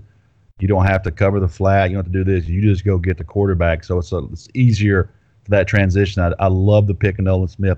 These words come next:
I'll go, and I'm not saying he's gonna have one of these games where people are gonna know him, but as far as taking snaps,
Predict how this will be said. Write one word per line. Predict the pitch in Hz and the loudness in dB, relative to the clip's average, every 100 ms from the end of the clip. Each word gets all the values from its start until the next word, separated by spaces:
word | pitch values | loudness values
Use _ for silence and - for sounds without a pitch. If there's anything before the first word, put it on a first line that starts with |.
| - | -2
I'll | 131 202 | -2 0
go, | 143 143 135 123 - _ _ _ _ _ | 0 2 2 0 -8 _ _ _ _ _
and | 113 | -2
I'm | 160 | 0
not | 139 | 0
saying | - 131 131 120 | -2 -2 0 0
he's | 117 107 | -2 -2
gonna | 117 110 95 | -2 0 2
have | 101 101 101 95 | 0 0 -2 -2
one | 107 | -2
of | 104 | -2
these | 104 90 | -2 -2
games | 98 107 107 101 95 | -2 0 2 0 -2
where | 98 | -2
people | 113 107 104 | -2 -2 -2
are | |
gonna | 98 92 | 0 0
know | 92 104 107 | 2 2 4
him, | 110 104 | 2 2
but | 95 | -2
as | - | -6
far | - 107 104 | -2 0 0
as | 90 | -2
taking | - 117 117 90 | -6 -6 -6 -10
snaps, | - - 95 101 143 - - | -10 -8 -2 0 -2 -6 -20